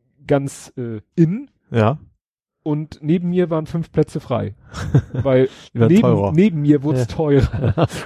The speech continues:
Speaker 2: <laughs>
Speaker 1: Und, äh, nach der Pause haben wir dann auch uns, also da, äh,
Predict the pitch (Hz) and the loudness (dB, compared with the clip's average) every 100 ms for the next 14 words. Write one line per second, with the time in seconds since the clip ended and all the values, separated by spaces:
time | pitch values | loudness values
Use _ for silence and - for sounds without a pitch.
0 | - - - 233 165 156 143 127 143 135 | -8 -8 -10 -10 -8 0 0 0 -2 0
1 | 131 131 135 143 123 127 147 151 135 131 | 0 -2 -2 0 0 0 2 0 0 0
2 | 135 131 123 123 - 147 123 - - - | 0 0 -2 -4 -4 -10 -10 -14 -20 -16
3 | - 117 127 120 - 139 - 135 131 | -2 -2 0 -4 -6 -12 -10 -10 -14